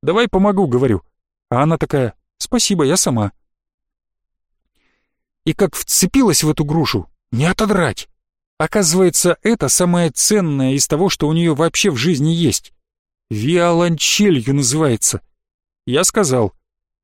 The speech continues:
«Не волнуйся, я твою виолончель даже пальцем не трону». А сам взял двумя руками и понес, шатаясь. Как она ее вообще с места сдвинула? Такую тяжесть!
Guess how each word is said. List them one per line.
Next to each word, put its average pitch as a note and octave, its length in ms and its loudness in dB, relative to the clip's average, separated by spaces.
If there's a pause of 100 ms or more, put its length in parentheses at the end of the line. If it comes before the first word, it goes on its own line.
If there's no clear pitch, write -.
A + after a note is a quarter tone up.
«Не A#2+ 140 0
волнуйся, E3+ 540 4
я C3+ 180 2
твою F3+ 300 0
виолончель F3 580 2
даже D#3 280 0
пальцем G#3+ 420 0
не A3 80 4
трону». D#3+ 360 0 (600)
А B2+ 80 -4
сам F#3 340 0 (300)
взял B2 360 2
двумя E3+ 300 2
руками D3 360 0
и E3+ 80 0
понес, D#3+ 520 0 (380)
шатаясь. A2+ 800 -2 (720)
Как - 180 -2
она A#3+ 160 4
ее A3 300 4
вообще G3+ 400 0
с - 140 0
места F3+ 380 0
сдвинула? B2 540 0 (260)
Такую A3 360 -2
тяжесть! C#3 580 -4